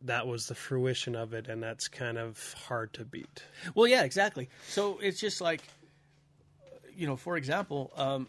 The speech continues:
Speaker 2: Adrian and Emily's, that was their first hunt. Well, that was
Speaker 1: Yeah.
Speaker 2: our first time doing Hunt It Forward. So
Speaker 1: Yes.
Speaker 2: the first time is the first, and there'll never be another first.
Speaker 1: Right.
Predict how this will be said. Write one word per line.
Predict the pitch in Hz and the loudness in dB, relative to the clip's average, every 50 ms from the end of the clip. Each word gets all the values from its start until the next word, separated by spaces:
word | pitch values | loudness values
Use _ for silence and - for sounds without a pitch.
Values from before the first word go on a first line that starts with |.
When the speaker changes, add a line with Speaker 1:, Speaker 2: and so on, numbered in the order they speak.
| - | -6
Speaker 2:
Adrian | - 147 139 135 135 143 139 131 131 | -6 -4 -4 -2 -2 -2 -2 0 0
and | 131 135 | 0 0
Emily's, | 147 147 139 131 127 123 120 - - - - | -2 -2 -2 -2 -2 -4 -4 -6 -8 -8 -6
that | 135 156 185 | -4 -4 -4
was | 147 123 | -4 -2
their | - 143 131 135 135 | 0 2 2 2 0
first | 127 - - 127 123 117 - - - | -2 -6 -6 -4 -4 -4 -4 -6 -6
hunt. | - - - - - - | -6 -6 -6 -6 -8 -8
Well, | 143 127 | -2 0
that | 147 175 | 2 2
was | 180 147 143 | 2 2 2
Speaker 1:
Yeah. | 143 | 2
Speaker 2:
our | 160 151 | 0 0
first | - - - 135 131 123 - - | -2 -4 -2 -2 -2 -2 -4 -8
time | - - 117 117 113 113 117 - - _ _ _ _ - - _ _ _ - | -8 -8 -8 -6 -6 -8 -10 -14 -18 _ _ _ _ -20 -20 _ _ _ -2
doing | - 139 139 139 127 113 | 0 2 2 2 2 0
Hunt | 104 131 120 110 | -2 -4 -4 -4
It | - - | -6 -8
Forward. | - - 175 143 117 104 104 98 - 113 | -4 -2 0 0 0 -2 -4 -4 -4 -2
So | 101 127 120 113 | 0 0 0 0
Speaker 1:
Yes. | 110 - - - - - - - - _ _ - | -2 -6 -12 -16 -20 -20 -20 -20 -20 _ _ -10
Speaker 2:
the | - | -8
first | - - 165 170 - - - | -4 2 2 2 2 2 2
time | 165 165 160 151 135 127 120 - - | 2 2 2 4 2 0 -2 -4 -4
is | - 131 117 | -4 -4 -4
the | - - | -6 -10
first, | - - 175 165 135 120 - - - | -4 2 4 4 4 2 -2 -4 -6
and | 123 120 120 117 117 | -4 -4 -4 -4 -4
there'll | 127 127 123 110 | -4 -4 -4 -2
never | 123 135 143 139 135 127 | -2 -2 0 0 -2 0
be | 139 180 170 143 | 2 2 2 4
another | 131 143 160 160 139 120 101 | 4 6 6 6 4 2 -4
first. | - - 170 156 110 - - - 135 | -4 0 0 0 0 -2 -6 -4 -2
Speaker 1:
Right. | 123 117 110 104 - | -2 -2 -2 -2 -4